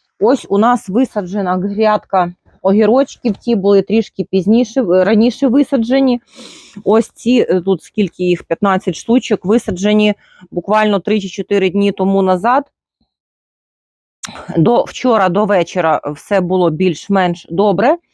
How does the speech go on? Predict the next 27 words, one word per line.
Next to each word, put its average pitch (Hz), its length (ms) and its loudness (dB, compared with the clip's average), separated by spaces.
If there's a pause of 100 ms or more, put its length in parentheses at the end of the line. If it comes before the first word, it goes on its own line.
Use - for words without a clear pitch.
(600)
А 180 180 0
зранку 311 640 2
бачу 220 480 0
ось 214 200 -2
таку 214 380 -4
я 180 180 -2
картину. 143 640 -10 (480)
Тут 285 220 2
я 240 140 4
навіть 220 360 0
можу 202 420 2
і, 190 320 -2 (600)
е, 175 120 2
як 185 180 2
то 196 100 -6
кажеться, 185 420 -2
до 185 140 0
ворожки 190 500 0
не 185 120 0
ходи. 240 440 0 (1120)
Я 247 180 2
впевнена, 196 500 0
що 185 160 -4
цю 202 180 -4
рослину 269 480 -2
під'їла 208 720 0
медведка, 156 680 -2